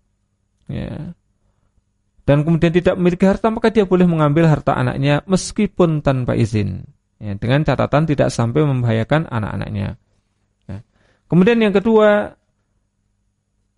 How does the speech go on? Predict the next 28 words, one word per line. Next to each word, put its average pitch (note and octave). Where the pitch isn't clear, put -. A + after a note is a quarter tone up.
tidak G3+
boleh A3
mengambil G3+
harta F#3+
satu F#3+
anak F3
dan F3+
kemudian, F#3
ya, B2+
dia F#3+
ambil A#3
harta D#3
seorang D#3+
anak F#3+
dan G3
diberikan F3+
kepada A3+
anak A#3+
yang B3+
lainnya. C4
Ini G3
tidak G3+
boleh, A#3+
ini A#3+
sangat B3
menyakitkan G#3+
seperti A#2+
itu. G#2